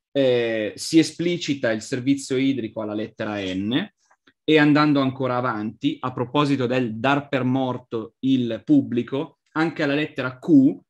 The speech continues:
la si dà, lo si dà ampiamente per, eh, diciamo così, passato a miglior vita, quando c-, si prevede una revisione della disciplina dei regimi di proprietà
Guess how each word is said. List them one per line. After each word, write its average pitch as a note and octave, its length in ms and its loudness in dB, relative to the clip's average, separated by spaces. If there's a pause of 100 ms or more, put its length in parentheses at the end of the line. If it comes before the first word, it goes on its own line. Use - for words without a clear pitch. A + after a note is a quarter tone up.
(280)
la B2+ 120 0
si B2+ 160 -2
dà, C3 280 2
lo B2+ 100 -4
si C3 120 -4
dà C#3+ 100 0
ampiamente C3 580 -2
per, A#2 400 -8
eh, G#2+ 460 -6
diciamo A2+ 340 -2
così, B2+ 300 2
passato C#3 380 -2
a B2+ 40 2
miglior D3+ 380 4
vita, B2+ 320 -4
quando D3+ 280 0
c-, C#3 120 -16
si - 240 -6
prevede C3 380 -2
una B2+ 180 0
revisione D#3 720 0
della A#2+ 200 -4
disciplina C#3 720 -2
dei A#2+ 240 0
regimi C#3+ 540 0
di B2 120 -4
proprietà A#2 880 -8